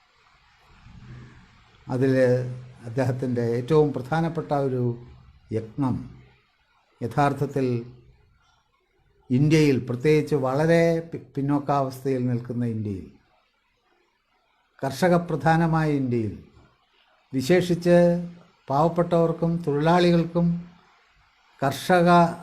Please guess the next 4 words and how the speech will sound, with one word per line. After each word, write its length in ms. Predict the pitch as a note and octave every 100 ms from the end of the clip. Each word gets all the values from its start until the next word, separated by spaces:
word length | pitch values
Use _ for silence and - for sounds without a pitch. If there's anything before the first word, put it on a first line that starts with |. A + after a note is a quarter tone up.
| - - - - _ _ _ _ _ -
കർഷകർക്കും 600 | D3 C3+ F3 E3 D#3+ D#3+ C#3+
ദരിദ്ര 320 | D3 D#3 E3+
കർഷകർക്കും 560 | D#3 - E3+ D#3+ E3+ D#3
ഒന്നും 280 | D3+ G3+